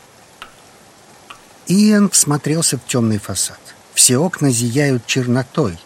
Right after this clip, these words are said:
Благочестивая вдова легла спать пораньше, как и положено благочестивым вдовам. Не она ли вдохновила Престона на свершение?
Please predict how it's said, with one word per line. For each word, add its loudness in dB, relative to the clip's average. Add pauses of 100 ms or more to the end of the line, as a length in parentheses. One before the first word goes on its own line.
(300)
Благочестивая -2
вдова -2
легла -2
спать -4
пораньше, -2 (320)
как -6
и -4
положено 0
благочестивым -2
вдовам. -4 (880)
Не 4
она 2
ли 2
вдохновила 0
Престона -6
на -2
свершение? -4